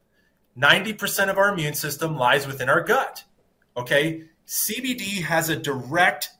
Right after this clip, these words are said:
correlation on how it fights inflammation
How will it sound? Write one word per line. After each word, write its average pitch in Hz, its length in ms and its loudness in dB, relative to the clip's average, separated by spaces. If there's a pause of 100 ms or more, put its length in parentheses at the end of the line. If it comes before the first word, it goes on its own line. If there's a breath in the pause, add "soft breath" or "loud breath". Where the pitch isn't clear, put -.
correlation 156 1000 0
on 131 160 -2
how 156 260 4
it 165 100 2
fights - 600 -4
inflammation 131 920 -4